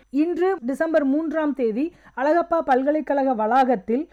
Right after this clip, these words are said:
மாற்றுத்திறனாளி குழந்தைகளை அழைத்து, அவர்களுக்கான திறமைகளை வெளிப்படுத்தி, இச்சமூகத்தில் அவர்களுக்கான அங்கீகாரத்தை,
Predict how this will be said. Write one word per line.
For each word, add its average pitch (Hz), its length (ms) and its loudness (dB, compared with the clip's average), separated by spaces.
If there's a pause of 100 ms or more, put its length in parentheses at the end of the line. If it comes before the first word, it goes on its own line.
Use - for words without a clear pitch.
(120)
மாற்றுத்திறனாளி 277 680 0
குழந்தைகளை 277 720 0
அழைத்து, 247 720 -4
அவர்களுக்கான 269 920 0
திறமைகளை 294 680 0
வெளிப்படுத்தி, 254 920 0
இச்சமூகத்தில் 285 840 -4
அவர்களுக்கான 240 720 -4
அங்கீகாரத்தை, 254 760 0